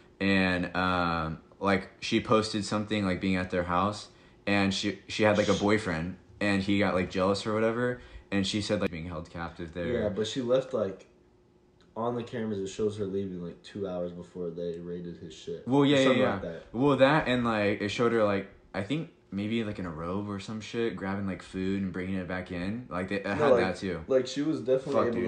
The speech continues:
Speaker 2: to
Speaker 1: I'm
Speaker 2: leave.
Speaker 1: cold. Can I turn on this
Speaker 2: Yeah,
Speaker 1: fan?
Speaker 2: turn off
Speaker 1: Yeah, yeah.
Speaker 2: turn that shit off.
Speaker 1: It's fucking freezing.
Speaker 2: But, nah, like, I feel like it's a lot of, um, higher-ups.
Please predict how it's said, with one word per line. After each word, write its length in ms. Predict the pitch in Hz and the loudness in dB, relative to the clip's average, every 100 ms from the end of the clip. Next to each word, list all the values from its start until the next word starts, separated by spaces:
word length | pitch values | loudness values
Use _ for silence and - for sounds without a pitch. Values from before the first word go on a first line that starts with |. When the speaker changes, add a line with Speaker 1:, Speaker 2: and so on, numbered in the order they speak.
| 104 | 0
Speaker 2:
to 40 | 98 | 0
Speaker 1:
I'm 60 | 98 | 0
Speaker 2:
leave. 60 | 92 | 0
Speaker 1:
cold. 320 | 104 87 85 | 0 -2 -6
Can 120 | 92 | -8
I 20 | |
turn 120 | 98 117 | -6 -8
on 40 | |
this 80 | 101 | -6
Speaker 2:
Yeah, 140 | 135 117 | -2 -2
Speaker 1:
fan? 140 | - | -2
Speaker 2:
turn 100 | 143 | -6
off 60 | 127 | -8
Speaker 1:
Yeah, 60 | 87 | -10
yeah. 460 | 82 - - - - | -12 -14 -16 -14 -10
Speaker 2:
turn 100 | 113 | -8
that 100 | 98 | -8
shit 160 | 98 | -6
off. 160 | 98 87 - | -8 -8 -12
Speaker 1:
It's 120 | - | -18
fucking 260 | 95 80 104 - | -18 -16 -16 -14
freezing. 220 | - - - - - | -14 -14 -20 -14 -2
Speaker 2:
But, 240 | 123 117 | 0 2
nah, 200 | 117 110 104 | 2 2 2
like, 320 | 110 113 - - - - | 2 0 -6 -20 -16 -10
I 40 | 139 | -2
feel 160 | 165 | 4
like 160 | 175 175 | 6 6
it's 160 | 135 120 | 2 2
a 40 | |
lot 360 | 92 90 98 101 | 2 4 4 2
of, 180 | 90 | 0
um, 500 | 87 73 62 - 113 - _ _ - | -2 -4 -8 -12 -16 -18 _ _ -20
higher-ups. 1000 | - 101 101 95 87 82 - - - - | -12 -4 0 2 2 -2 -6 -14 -20 -20